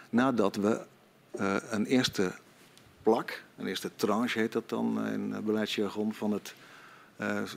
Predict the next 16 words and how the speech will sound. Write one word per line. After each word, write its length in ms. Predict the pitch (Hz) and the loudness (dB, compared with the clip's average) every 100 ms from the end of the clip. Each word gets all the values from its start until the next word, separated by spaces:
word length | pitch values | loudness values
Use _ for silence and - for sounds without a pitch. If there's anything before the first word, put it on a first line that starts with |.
| 139 101 95 113 - 180 - | -8 -6 -6 -10 -16 -18 -6
van 160 | 110 | -2
het 140 | 98 - | -2 0
geld, 320 | 110 107 - | 2 2 2
eh, 140 | 123 | 0
dat 100 | 127 | 0
was 120 | 101 | 0
door 140 | 104 98 | 0 2
B 120 | 92 | 2
Z 120 | 98 | 2
K 220 | 90 92 87 | 0 -4 0
beschikbaar 460 | - 131 135 127 | 2 2 2 0
gesteld. 440 | 110 - 127 139 - - - - - - - - | -2 -2 -2 -2 -8 -14 -14 -20 -20 -20 -20 -8
En, 340 | 113 107 110 - | -2 0 0 -2
eh, 180 | 123 104 101 | -4 -4 0
dat 180 | 131 - | 0 2
was 300 | 131 - | 0 0